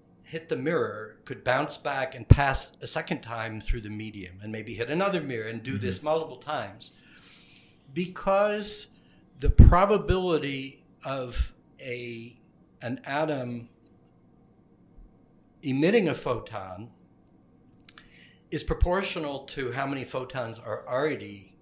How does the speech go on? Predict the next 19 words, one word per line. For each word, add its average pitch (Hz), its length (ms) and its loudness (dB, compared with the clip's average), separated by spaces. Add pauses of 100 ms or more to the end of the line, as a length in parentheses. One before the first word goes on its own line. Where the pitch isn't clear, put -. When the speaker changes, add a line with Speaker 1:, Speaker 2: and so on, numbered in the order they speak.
Speaker 1:
in 117 200 -12
that 101 300 -14
mode. 92 160 -18 (920)
Speaker 2:
Hmm. 113 120 -6 (380)
Speaker 1:
You 151 160 -2
can 156 320 -4
get 139 640 -6
preferential 147 840 -4
gain 139 580 -4 (760)
in 135 400 -6 (800)
a, 123 440 -6 (340)
an 131 200 -10
optical 165 420 -6
mode, 101 360 -10
which 98 200 -18
is 107 100 -16
just - 420 -18
the, 98 200 -18 (640)
a, 95 320 -20